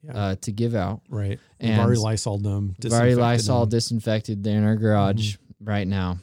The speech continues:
Speaker 1: Mm-hmm.
Speaker 2: Um, and so, uh, are we putting them in a bag?
Speaker 1: Yeah.
Speaker 2: So we're putting it in a bag.
Speaker 1: Yep.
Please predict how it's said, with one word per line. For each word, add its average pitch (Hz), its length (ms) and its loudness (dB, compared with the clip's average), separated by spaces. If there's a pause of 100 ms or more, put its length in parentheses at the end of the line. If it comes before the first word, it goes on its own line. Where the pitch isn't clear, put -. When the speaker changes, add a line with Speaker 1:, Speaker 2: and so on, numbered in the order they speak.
Speaker 1:
Mm-hmm. 107 320 -14
Speaker 2:
Um, 95 440 -2 (760)
and 123 200 4
so, 113 300 2
uh, 107 140 -2 (140)
are 107 60 -6
we 110 120 -2
putting 165 200 -4
them 196 100 0
in 170 120 0
a 151 40 -2
bag? 117 420 -4 (320)
Speaker 1:
Yeah. 113 240 -2 (360)
Speaker 2:
So - 160 -2
we're 117 80 2
putting 135 220 0
it 151 120 2
in 143 100 2
a 139 60 0
bag. 101 560 -2 (160)
Speaker 1:
Yep. 104 240 -4